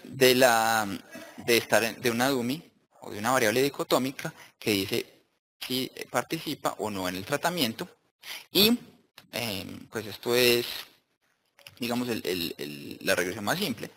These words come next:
pero también le podemos adicionar algunas variables de control,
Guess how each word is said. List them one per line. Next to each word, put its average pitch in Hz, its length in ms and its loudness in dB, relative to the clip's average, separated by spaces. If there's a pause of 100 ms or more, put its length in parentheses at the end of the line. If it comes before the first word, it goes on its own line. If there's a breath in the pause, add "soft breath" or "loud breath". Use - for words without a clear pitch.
(180 loud breath)
pero 190 160 2
también 135 260 2
le 131 80 -2
podemos 120 380 2
adicionar 131 600 2 (500 loud breath)
algunas 104 540 0
variables 98 360 2
de 113 80 2
control, - 320 -4